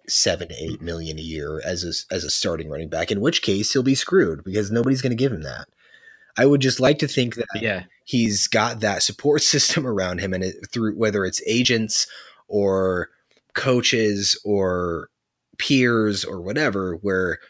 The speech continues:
Speaker 1: they're gonna s-, tell him the truth and be like, "This is what you, you need to go take a job for middling starting running back money, whether it's three or four million dollars a year,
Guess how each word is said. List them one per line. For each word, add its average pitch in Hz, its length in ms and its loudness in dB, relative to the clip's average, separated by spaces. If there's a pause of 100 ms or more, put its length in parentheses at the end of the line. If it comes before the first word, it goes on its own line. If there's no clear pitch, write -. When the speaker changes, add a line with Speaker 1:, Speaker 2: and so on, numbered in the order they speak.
(460)
Speaker 1:
they're 107 220 4
gonna 95 420 -2 (1080)
s-, - 280 -8 (460)
tell 135 180 0
him 131 100 2
the 95 60 -2
truth - 640 0 (100)
and 107 100 0
be 101 60 -2
like, 98 160 0
"This 104 240 0
is 120 220 -2
what 98 260 -4
you, 101 420 -2 (120)
you 104 360 -4
need 139 180 0
to 120 120 0
go 101 240 0
take - 520 -4 (100)
a 107 80 -6
job 87 500 -2 (640)
for 95 720 0 (400)
middling 107 760 2
starting 90 460 -2
running 85 260 -6
back 76 260 -8
money, 69 300 -12
whether 78 400 -6
it's - 220 -4
three 95 260 -4
or 98 60 0
four 107 260 -6
million 104 360 0
dollars 76 420 -6
a 82 40 -10
year, 73 380 -8